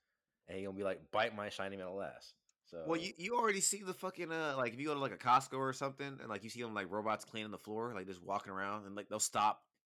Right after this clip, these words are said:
Speaker 2: or whatever.
Speaker 1: Wait,
Speaker 2: front of you.
Speaker 1: walking? Wait.
Speaker 2: Not walking, but, like, the, like, they're like a Zamboni or whatever the fuck it is. They look like that. Like
Speaker 1: Oh, oh my God.
Speaker 2: You haven't
Speaker 1: Oh,
Speaker 2: seen
Speaker 1: I
Speaker 2: those?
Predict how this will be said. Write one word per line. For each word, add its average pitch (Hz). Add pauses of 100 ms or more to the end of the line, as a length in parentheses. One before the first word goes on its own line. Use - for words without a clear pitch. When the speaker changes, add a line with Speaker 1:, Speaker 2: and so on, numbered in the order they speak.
(400)
Speaker 2:
or 101
whatever. 104 (440)
Speaker 1:
Wait, 95
Speaker 2:
front 110
of 113
you. 117
Speaker 1:
walking? 101 (240)
Wait. 90 (360)
Speaker 2:
Not 180
walking, 143
but, 110
like, 113
the, 107
like, 101 (160)
they're 120
like 123
a 98 (200)
Zamboni 113
or 120
whatever 120
the 127
fuck 117
it 120
is. 107
They 113
look 123
like 120
that. 92 (120)
Like 87
Speaker 1:
Oh, 110
oh 110
my 82
God. 90 (300)
Speaker 2:
You 131
haven't 151
Speaker 1:
Oh, -
Speaker 2:
seen 196
Speaker 1:
I 208
Speaker 2:
those? -